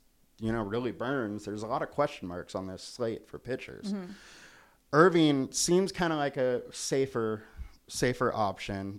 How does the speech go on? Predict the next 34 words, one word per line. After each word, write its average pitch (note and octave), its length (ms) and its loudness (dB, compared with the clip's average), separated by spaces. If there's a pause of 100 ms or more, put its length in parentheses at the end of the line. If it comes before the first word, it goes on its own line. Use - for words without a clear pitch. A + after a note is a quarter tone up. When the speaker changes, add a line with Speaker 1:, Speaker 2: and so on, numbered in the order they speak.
Speaker 1:
Baltimore B2+ 520 0
striking A2 460 -2
out G#2+ 240 -4
thirty G#2+ 320 -2
percent A2 380 -4
of G2+ 60 -4
the G#2+ 80 -4
time. G2+ 520 -4 (720)
Uh, G#2 320 0 (260)
and A#2+ 160 -2
has A2+ 180 0
a G2 60 -8
super F3 540 -2
low G#2+ 260 4
point C3+ 400 -4
zero A2+ 340 0
seven A2 440 -2
seven G#2 420 -4
iso G2+ 480 -2
versus F#2+ 320 -6
lefties. G2 680 -4 (520)
So C#3 320 4 (140)
it's D3+ 220 0
really F#3 260 4
something, A#2+ 680 -2
you C3 120 2
know, G#2 180 0
to G2+ 120 0
target. G2+ 540 0 (760)
Also, C3+ 680 4 (180)
just - 300 -6 (140)
some, A#2 340 -2
kinda A2 300 -2
some G#2 340 -4